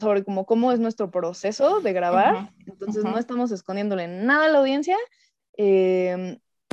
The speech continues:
Speaker 1: porfa, trata de decir algo y como moverle a tu micrófono porque como que se está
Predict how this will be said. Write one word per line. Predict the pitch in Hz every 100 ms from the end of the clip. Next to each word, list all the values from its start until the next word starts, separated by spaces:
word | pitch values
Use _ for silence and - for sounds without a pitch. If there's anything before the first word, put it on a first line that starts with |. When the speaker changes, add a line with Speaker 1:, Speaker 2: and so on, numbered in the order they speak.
| _ _
Speaker 1:
porfa, | 240 247 254 269 294 - _ _ -
trata | 220 220 240 247
de | 214 180
decir | 185 185 214 226
algo | 233 233 254
y | 247
como | 196 196 185
moverle | 190 185 175 175 202 233 269
a | 233
tu | 196
micrófono | 190 175 196 208 214 277
porque | 247 180
como | 185 180
que | -
se | 185
está | 180 202 208 226